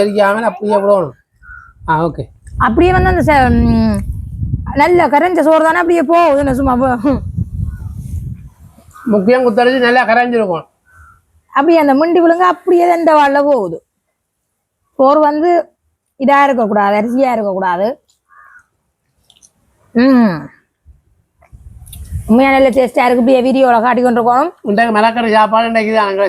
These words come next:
Speaker 1: சாப்பாடு.
Speaker 2: ஆனா இது என்றாலும் என்ன சாப்பாடா கிடக்கு, என்ன சூப்பரா
Speaker 1: தரமான
Speaker 2: இருக்கு.
Speaker 1: சாப்பாடு.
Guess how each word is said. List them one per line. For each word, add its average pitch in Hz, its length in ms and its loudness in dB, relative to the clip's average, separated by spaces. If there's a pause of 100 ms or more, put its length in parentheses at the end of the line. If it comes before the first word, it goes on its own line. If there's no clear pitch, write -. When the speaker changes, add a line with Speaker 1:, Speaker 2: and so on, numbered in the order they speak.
Speaker 1:
சாப்பாடு. 151 320 -2 (680)
Speaker 2:
ஆனா 381 120 0 (100)
இது 370 160 2
என்றாலும் 381 360 2
என்ன 370 220 -2
சாப்பாடா 277 380 0
கிடக்கு, 269 240 0
என்ன 254 100 -2 (180)
சூப்பரா 339 300 0
Speaker 1:
தரமான 226 240 2
Speaker 2:
இருக்கு. 185 120 0
Speaker 1:
சாப்பாடு. 131 280 -4